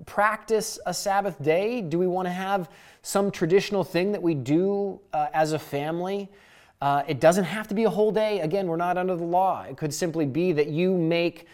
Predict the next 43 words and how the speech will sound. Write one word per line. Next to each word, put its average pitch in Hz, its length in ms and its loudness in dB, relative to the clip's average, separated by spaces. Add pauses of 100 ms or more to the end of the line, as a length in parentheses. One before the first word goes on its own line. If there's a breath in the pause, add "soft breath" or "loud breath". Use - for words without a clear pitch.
(280 loud breath)
Sunday 190 460 4
your 185 180 4
day 160 240 6
where 165 120 4
you 156 60 6
go 151 140 4
to 147 80 0
church, 202 480 -4 (100)
and 165 100 0
then 202 120 -2
you 226 80 -2
make 226 240 -4
sure 233 340 -2
that 202 160 -4
between 190 380 -2
that 202 220 -2
and 175 220 -2
dinner, 190 380 2 (260 loud breath)
n-, 170 400 -6 (140)
you 180 240 -4
spend 202 320 -2
as 180 100 -2
a 175 60 -4
family. 151 460 -4
I 226 80 4
don't 220 140 2
know. 220 220 0 (200 loud breath)
Make 226 240 0
it 233 80 -8
your 202 200 -2
own. 165 360 0
Pray 220 280 0
on 165 160 -2
it. 147 160 -6 (540 soft breath)
Phenomenal 180 640 2
stuff. 165 360 2
I 135 60 -2
hope 170 360 -2
that 156 100 -4
you 165 100 -2
guys 143 220 -4
enjoyed 131 380 -2
it. 131 200 -4